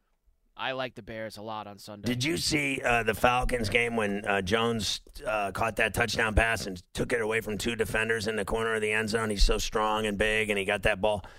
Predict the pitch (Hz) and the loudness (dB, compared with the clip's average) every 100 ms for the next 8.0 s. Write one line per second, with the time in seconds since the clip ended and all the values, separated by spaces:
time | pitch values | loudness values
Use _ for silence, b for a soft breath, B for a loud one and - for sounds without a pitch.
0 | B B 101 117 139 135 143 147 135 127 | B B -2 0 0 0 0 0 2 2
1 | 117 - 113 107 104 107 104 117 123 120 | 2 0 2 2 0 -2 0 2 2 2
2 | 110 117 123 120 107 95 95 113 117 107 | 2 4 4 4 2 4 4 4 0 0
3 | - 107 113 113 110 - 101 98 95 117 | 0 0 2 2 0 0 0 0 0 2
4 | 113 113 110 104 107 95 117 110 101 95 | 4 4 2 2 0 2 2 2 0 2
5 | 107 107 101 98 107 92 107 110 104 90 | 2 2 0 0 -2 2 2 2 0 -2
6 | - - 101 98 95 107 110 117 101 90 | -4 -2 -2 0 0 0 0 -2 0 0
7 | 101 107 113 104 92 101 98 95 - | 2 2 2 0 0 0 0 -2 -2